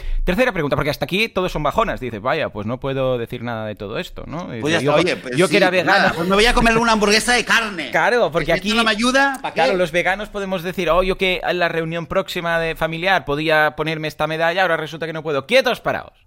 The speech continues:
Speaker 1: Porque aquí ahora ya cambian las tornas y vamos a ver la parte positiva. Tercera pregunta. ¿Se podrían evitar estas pandemias si todos nos hiciéramos veganos? Sí. ¿Vale? Ojo, estamos hablando de este tipo de ban-, de pandemia, de enfermedades zoonóticas,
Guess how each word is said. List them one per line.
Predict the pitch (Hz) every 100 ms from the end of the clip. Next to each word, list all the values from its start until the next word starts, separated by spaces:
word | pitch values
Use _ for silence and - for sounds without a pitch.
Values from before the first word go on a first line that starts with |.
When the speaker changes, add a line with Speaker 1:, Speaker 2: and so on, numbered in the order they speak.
| _
Speaker 1:
Porque | 104 104 131
aquí | 131 156
ahora | 156 151
ya | 131
cambian | 120 120
las | 120
tornas | 143 151 165 -
y | 113
vamos | 113 113
a | 113
ver | 127 -
la | -
parte | 107 104
positiva. | 101 - 101 - - - - -
Tercera | - 139 208 151
pregunta. | 127 104 90 - - -
¿Se | - 165
podrían | 180 247 254
evitar | 220 220 208
estas | 202 202
pandemias | - 185 190 190 180 -
si | - 185
todos | 185 180
nos | 165 156
hiciéramos | 160 160 160 160
veganos? | 190 240 - -
Sí. | - 226 233 185 - _ _ _
¿Vale? | 131 165 185 -
Ojo, | 160 117
estamos | 120 123
hablando | 123 127
de | 131
este | - -
tipo | 131
de | 117 107
ban-, | 107 120
de | 117 113 110
pandemia, | 110 117 151 185 185 -
de | 143
enfermedades | 151 156 131 131 151 185 - - -
zoonóticas, | - 165 165 202 160 120 120 80 - -